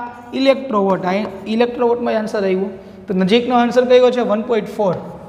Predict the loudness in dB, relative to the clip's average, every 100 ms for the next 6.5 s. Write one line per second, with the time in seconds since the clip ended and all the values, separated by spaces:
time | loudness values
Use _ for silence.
0 | -6 -6 -2 -4 -2 -2 -2 -4 -2 0
1 | 2 0 -2 -6 -4 -4 0 0 0 -4
2 | -10 -18 -18 -20 -20 -16 0 0 0 -4
3 | -12 -14 -18 -20 -20 -10 -10 -10 -16 -20
4 | -20 -20 -20 -20 -20 -20 -20 0 2 2
5 | 0 2 2 0 -2 0 2 2 2 0
6 | -2 -2 -4 -4